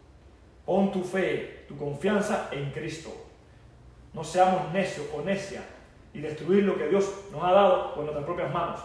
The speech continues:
Amén. Nuestras propias acciones. Pidámosles a Dios ser prudentes, sabios, entendidos, hasta para la manera, cuando vamos a hablar, de la manera de hablar, de, de actuar.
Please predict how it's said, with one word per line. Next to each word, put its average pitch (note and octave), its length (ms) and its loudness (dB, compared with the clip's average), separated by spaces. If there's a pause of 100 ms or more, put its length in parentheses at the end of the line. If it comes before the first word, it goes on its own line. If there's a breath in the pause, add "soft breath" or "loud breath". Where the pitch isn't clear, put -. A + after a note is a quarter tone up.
Amén. F#3 180 0
Nuestras D3+ 240 -6
propias F3 260 0
acciones. - 520 -4 (1300)
Pidámosles G3 420 8
a F#3 80 8
Dios G3+ 140 6
ser G3 160 4
prudentes, F3 600 0
sabios, - 480 2 (160)
entendidos, D3+ 640 -4 (640)
hasta C#3 260 -6
para D3+ 160 -2
la D#3 60 -2
manera, - 480 0
cuando D3+ 200 -4
vamos E3+ 240 -2
a D#3 40 -2
hablar, F3 320 0
de C3+ 80 -4
la C3+ 60 -4
manera D#3 180 -4
de E3+ 120 2
hablar, - 440 0
de, - 80 -12 (560)
de B2+ 60 -8
actuar. - 680 -2